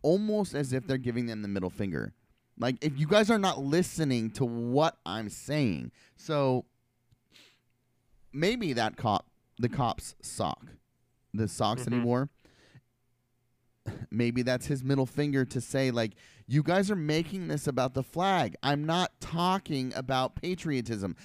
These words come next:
Speaker 1: I'm not talking, I'm not saying I hate this country. This issue is about police brutality."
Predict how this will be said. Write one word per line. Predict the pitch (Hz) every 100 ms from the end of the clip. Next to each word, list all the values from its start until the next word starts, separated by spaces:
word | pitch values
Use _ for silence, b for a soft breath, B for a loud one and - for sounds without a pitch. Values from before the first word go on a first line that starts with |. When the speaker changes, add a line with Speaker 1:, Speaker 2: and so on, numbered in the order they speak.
| B
Speaker 1:
I'm | 165
not | 101 -
talking, | - 165 170 190 - 147
I'm | 151
not | 190
saying | - - 185 185 160 - 151
I | -
hate | 139 151 151
this | 139 -
country. | - - 135 95 71 b b b
This | 143 190 -
issue | 190 208 165 143
is | - 135
about | 135 123 127
police | - 143 139 131 127
brutality." | - 131 143 180 175 110 71 -